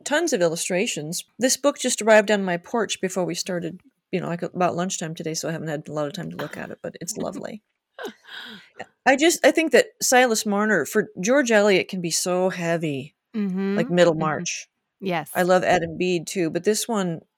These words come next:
Speaker 1: here's a George Eliot for teens.
Speaker 2: Mm.
Speaker 1: So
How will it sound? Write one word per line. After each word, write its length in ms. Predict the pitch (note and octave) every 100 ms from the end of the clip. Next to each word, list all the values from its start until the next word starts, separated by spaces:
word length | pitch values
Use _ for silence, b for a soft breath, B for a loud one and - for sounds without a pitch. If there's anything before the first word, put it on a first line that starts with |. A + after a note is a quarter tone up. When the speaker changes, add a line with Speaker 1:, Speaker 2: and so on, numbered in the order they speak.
| _ _ -
Speaker 1:
here's 220 | G3 A3
a 60 | F#3+
George 320 | G3 G3+ F#3+
Eliot 420 | - F3+ G#3 -
for 320 | - E3 E3 - _ _ _
teens. 600 | - A#3 G3+ C#3+ - - - _ _ _
Speaker 2:
Mm. 460 | G3+ G#3 G#3+ F#3 F3+ _ _ _ _ _ _ _ _ _
Speaker 1:
So 200 | - F3+